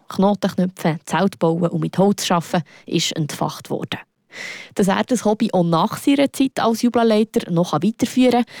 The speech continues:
kann, hat er den Verein Outdoor Solutions mitgegründet. Zusammen mit Helferinnen und Helfern stellen sie in der ganzen Schweiz an Grossanlässen vor Jubla, Pfadi oder Zevi riesige Aufenthaltszelte, Türme, Brücken, Bars und so weiter auf.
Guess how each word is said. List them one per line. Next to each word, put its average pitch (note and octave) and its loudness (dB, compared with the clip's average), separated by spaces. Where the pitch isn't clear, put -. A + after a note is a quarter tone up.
kann, - 0
hat F#3+ -2
er F3 2
den - -2
Verein F3 2
Outdoor F#3 2
Solutions - -2
mitgegründet. D#3 -2
Zusammen G3 2
mit F#3 0
Helferinnen A3 2
und D#3 2
Helfern A#3+ 2
stellen A3+ 2
sie A3+ 4
in A3+ 2
der G3+ 0
ganzen G#3+ 0
Schweiz G#3+ 0
an - -2
Grossanlässen F#3+ 0
vor - -4
Jubla, A3 4
Pfadi G3 0
oder - -6
Zevi G3 2
riesige A3+ 2
Aufenthaltszelte, A3 0
Türme, A#3 4
Brücken, G#3+ 2
Bars E3 -2
und F3 0
so E3+ 0
weiter - -4
auf. - -12